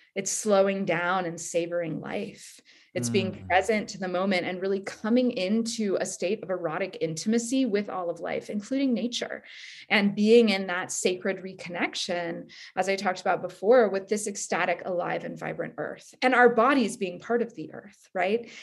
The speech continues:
Speaker 1: And really cherishing ourselves and our holy body temples as precious, as a precious reflection of divinity, and in that st-, stepping into a greater time of simplicity. So it's this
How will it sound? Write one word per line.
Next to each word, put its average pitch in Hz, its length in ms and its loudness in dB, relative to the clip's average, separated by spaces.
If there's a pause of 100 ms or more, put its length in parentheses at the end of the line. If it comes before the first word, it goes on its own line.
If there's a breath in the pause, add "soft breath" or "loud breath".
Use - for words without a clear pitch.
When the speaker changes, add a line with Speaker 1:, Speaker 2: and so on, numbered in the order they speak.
(120)
Speaker 1:
And 208 100 4
really 208 200 6
cherishing 247 600 6
ourselves 185 520 2
and 185 80 -4
our 180 100 -4
holy 240 320 2
body 233 340 0
temples 202 400 -4
as - 200 -10
precious, - 800 -6 (260 loud breath)
as 214 100 0
a 208 60 4
precious 233 640 2
reflection 202 840 2
of 180 200 -2
divinity, 180 800 2 (420 loud breath)
and 214 220 4
in 254 220 8
that 214 240 2
st-, - 280 -2
stepping 226 460 2
into 190 260 -2
a 180 40 -2
greater 180 280 0
time 175 280 -6
of 170 80 -8
simplicity. 175 680 -6
So 190 200 0
it's 185 200 -6
this 202 220 -2